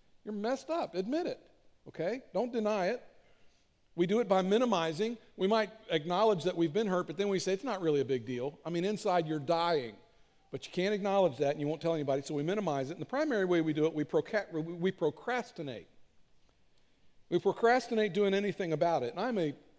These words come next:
master procrastinator. I don't know about you, but one of my philosophies in life is, "Why do today what you can postpone till tomorrow?" You know, that's, uh, it sounds like a good idea, but, you know, when you really start to think about it, it's not a good idea.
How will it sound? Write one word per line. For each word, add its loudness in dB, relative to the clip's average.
master -4
procrastinator. -4
I -4
don't -4
know -2
about 0
you, -2
but -2
one -4
of -2
my 2
philosophies 0
in -2
life 0
is, -6
"Why 0
do 0
today 0
what -4
you -6
can -10
postpone -2
till -2
tomorrow?" 0
You -6
know, -2
that's, -4
uh, -6
it -4
sounds 0
like 2
a -6
good 6
idea, 4
but, 2
you -2
know, 4
when 4
you 2
really 4
start 2
to -6
think 0
about 6
it, 6
it's 0
not 4
a 2
good 6
idea. 4